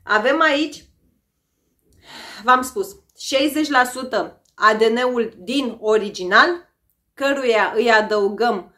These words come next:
um, cafea, ghimbir, cardamom, scorțișoară, fructe dulci, dar în ce sens?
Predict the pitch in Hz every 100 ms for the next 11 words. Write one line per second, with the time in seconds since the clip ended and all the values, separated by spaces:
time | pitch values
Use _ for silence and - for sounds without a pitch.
0 | _ _ _ _ - 190 180 180 175 170
1 | 175 156 _ - 220 220 254 302 294 254
2 | 220 233 233 262 339 - - _ _ _
3 | _ _ _ _ _ _ _ _ _ _
4 | _ _ _ _ 294 254 233 226 226 262
5 | 277 - 254 233 202 196 - 254 262 262
6 | 277 269 _ _ _ _ _ _ _ _
7 | _ _ _ _ _ _ _ _ _ _
8 | _ _ - - - 247 330 339 - 294
9 | 233 185 160 151 214 247 294 285 - 220
10 | 220 226 226 226 254 247 208 185